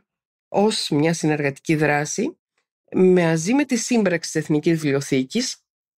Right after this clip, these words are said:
παρότρινε την ενδυνάμει συμμετοχή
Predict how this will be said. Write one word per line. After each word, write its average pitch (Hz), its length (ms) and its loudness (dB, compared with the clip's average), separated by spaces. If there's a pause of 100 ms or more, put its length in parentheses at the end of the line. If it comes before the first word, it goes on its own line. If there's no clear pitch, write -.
(140)
παρότρινε 180 920 2
την 220 180 0
ενδυνάμει 170 720 0 (120)
συμμετοχή 190 880 0